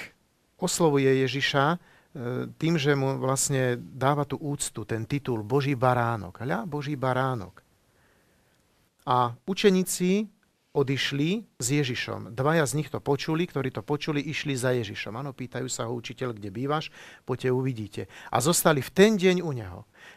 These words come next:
Čiže tam je ten dôležitý posun, nasledujúci deň a predchádzajúci deň. Starý zákon, to je ten predchádzajúci deň, ktorý končí a končí Jánovým dielom. A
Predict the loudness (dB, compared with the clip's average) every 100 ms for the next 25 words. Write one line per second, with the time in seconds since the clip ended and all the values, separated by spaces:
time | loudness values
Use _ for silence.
0 | -6 2 6 4 2 -6 2 4 4 2
1 | 4 4 4 0 0 2 2 -2 -4 -2
2 | -2 -2 0 0 -4 _ _ _ _ _
3 | _ _ _ _ _ _ _ -2 0 4
4 | 2 2 0 -2 -2 2 2 0 -4 _
5 | _ _ _ _ _ _ -2 4 6 4
6 | 2 -2 -2 -2 -4 -6 -6 -4 -2 4
7 | 4 6 4 2 2 0 -2 -6 -6 -6
8 | -2 0 0 0 -2 -4 -4 -4 -6 -4
9 | -4 -2 -2 0 0 -2 0 0 2 4
10 | 4 0 -4 -6 -4 -2 0 0 -2 -10
11 | -20 -20 -8